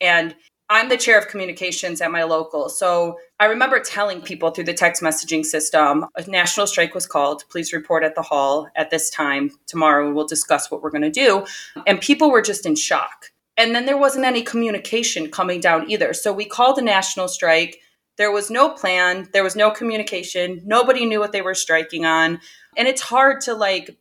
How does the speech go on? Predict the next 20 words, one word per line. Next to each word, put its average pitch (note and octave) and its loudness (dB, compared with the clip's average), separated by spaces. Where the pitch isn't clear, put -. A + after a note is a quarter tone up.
build A3 0
that F#3+ 4
solidarity A3+ -4
and F3 -4
create F#3 -10
that E3 -2
momentum G#3+ -2
and F#3 -8
keep G#3 -10
everybody F#3+ -6
going, G3+ -2
especially G3+ -8
for G3+ -10
what F#3+ -4
ended F#3+ -8
up F#3 -6
being G3 -14
a - -12
forty-day G3+ -8
strike A3 -4